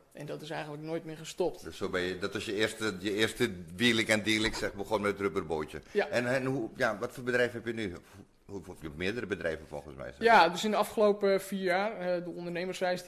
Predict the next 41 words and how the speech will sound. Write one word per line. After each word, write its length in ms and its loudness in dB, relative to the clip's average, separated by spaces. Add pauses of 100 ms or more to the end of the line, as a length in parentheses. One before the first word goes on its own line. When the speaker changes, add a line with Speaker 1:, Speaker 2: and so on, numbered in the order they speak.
Speaker 1:
we 60 -6
hebben 80 -8
meegemaakt 540 -6
op 80 -12
I 120 -4
M 100 -8
College, 440 -4
daarin 320 -2
hebben 220 -8
we 60 -2
heel 140 -2
veel, 400 -4
eh, 220 -6
nou, 180 -6
heb 100 -6
ik 60 -10
meerdere 320 0
projecten 360 -6
gedaan. 400 0 (200)
Eh, 100 -10 (320)
Kerstbomen 400 -4
Thuisbezorgd 640 -2
is 100 -10
ontstaan, 600 -8
eh, 100 -6 (120)
door 120 -8
het 100 -12
salesproject 600 -2
wat 120 -8
we 60 -16
tijdens 240 -4
de 60 -20
kerst 280 -6
altijd 240 -4
hebben 240 -4
op 140 -12
de, 280 -2
op 120 -12
de 60 -8
opleiding. 520 -6
Speaker 2:
Mhm. 280 -10